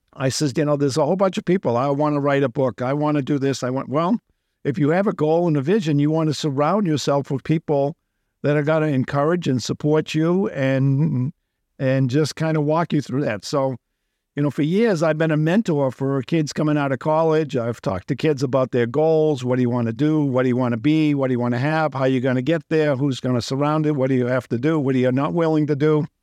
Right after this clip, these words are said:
When people look at the first book, that Total Patriots book, it's eight hundred pages. It's fifteen thousand hours of research. But I didn't care. I was two hours, three hours, four hours a night for, mm, fifteen years. It was a hobby, but it was fun that kept me out of trouble. And,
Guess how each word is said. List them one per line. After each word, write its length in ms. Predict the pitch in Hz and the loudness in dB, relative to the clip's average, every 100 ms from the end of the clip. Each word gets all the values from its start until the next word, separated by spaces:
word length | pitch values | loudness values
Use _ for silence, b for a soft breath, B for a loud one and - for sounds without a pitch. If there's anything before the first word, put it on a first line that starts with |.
| _ _ | _ _
When 100 | 156 | -2
people 280 | 143 233 202 | 0 2 2
look 200 | 190 190 | 2 0
at 80 | 165 | -4
the 80 | 139 | -2
first 280 | 196 170 | 0 0
book, 200 | 196 208 | 0 -2
that 180 | - 143 | 0 -2
Total 260 | - 160 151 | 0 0 2
Patriots 380 | 151 185 160 - | 0 0 -2 -2
book, 220 | 143 135 | -4 -2
it's 140 | 127 | -2
eight 160 | 165 151 | -2 -2
hundred 260 | 147 139 | -2 -2
pages. 440 | 151 180 147 131 - _ _ _ _ _ - | 0 0 0 -4 -6 _ _ _ _ _ -8
It's 120 | 226 | -4
fifteen 480 | - 214 - 226 208 | 0 0 2 2 2
thousand 440 | 220 185 185 160 | 2 2 2 0
hours 360 | 156 180 196 147 | 0 0 0 -2
of 140 | 156 | -2
research. 560 | 190 262 - 101 - - _ _ _ _ _ _ _ | -2 -2 -4 -8 -10 -20 _ _ _ _ _ _ _
But 140 | - 190 | -2 0
I 220 | 202 226 | 2 2
didn't 360 | 247 240 220 | 2 2 2
care. 400 | - 214 247 226 - _ _ _ _ | 0 0 2 -2 -8 _ _ _ _
I 100 | 156 | -2
was 420 | 208 202 - - - | 0 0 -4 -14 -6
two 220 | 208 214 | -2 0
hours, 360 | 190 202 202 - | 2 2 0 0
three 260 | 208 190 | 0 2
hours, 340 | 185 185 196 175 | 2 0 -2 -4
four 320 | - 190 196 | -2 0 2
hours 300 | 180 190 151 | 2 0 0
a 60 | |
night 340 | 151 160 190 214 | 0 2 0 -2
for, 360 | 170 160 156 147 | -2 0 0 0
mm, 220 | 139 123 - _ _ _ _ 120 127 | -2 -2 -8 _ _ _ _ -8 -2
fifteen 460 | 208 165 202 185 | -2 0 0 2
years. 320 | 180 233 120 147 | 4 2 0 -2
It 100 | 151 | -2
was 140 | 156 | 0
a 80 | 156 | -2
hobby, 500 | 123 170 208 180 156 | -2 0 0 2 0
but 240 | 156 156 | 2 0
it 40 | 165 | 0
was 200 | 156 - | -2 -2
fun 300 | - 175 170 | -2 0 0
that 200 | 156 - | 0 -2
kept 280 | 180 175 | -4 -2
me 240 | 165 160 156 | 0 0 2
out 180 | 147 156 | 0 -2
of 80 | |
trouble. 460 | 143 143 139 165 180 | -2 -4 -2 0 2
And, 180 | 127 | 0